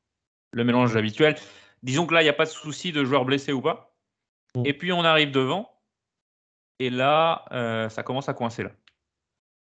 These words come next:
Speaker 1: Alors, est-ce qu'on va voir Mofi Garavitch aligné, enfin ?
Speaker 2: Voilà.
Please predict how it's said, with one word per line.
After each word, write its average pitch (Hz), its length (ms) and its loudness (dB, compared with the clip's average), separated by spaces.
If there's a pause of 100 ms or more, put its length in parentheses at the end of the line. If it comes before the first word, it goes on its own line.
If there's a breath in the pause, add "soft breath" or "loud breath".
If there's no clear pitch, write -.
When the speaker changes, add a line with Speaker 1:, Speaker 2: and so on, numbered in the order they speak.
(100)
Speaker 1:
Alors, 120 420 4
est-ce 123 160 -6
qu'on 143 100 -6
va 143 60 4
voir 143 160 6
Mofi 139 300 -6
Garavitch 131 540 0
aligné, 110 400 -8
enfin ? 117 400 -10 (1600)
Speaker 2:
Voilà. 123 480 -10